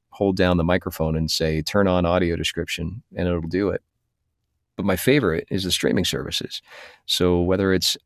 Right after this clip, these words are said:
Apple T V Plus or Hulu or the popular Netflix or Amazon and, um, Disney Plus,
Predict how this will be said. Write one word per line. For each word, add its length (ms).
Apple 280
T 220
V 180
Plus 640
or 360
Hulu 680
or 480
the 280
popular 480
Netflix 640
or 200
Amazon 600
and, 480
um, 500
Disney 320
Plus, 580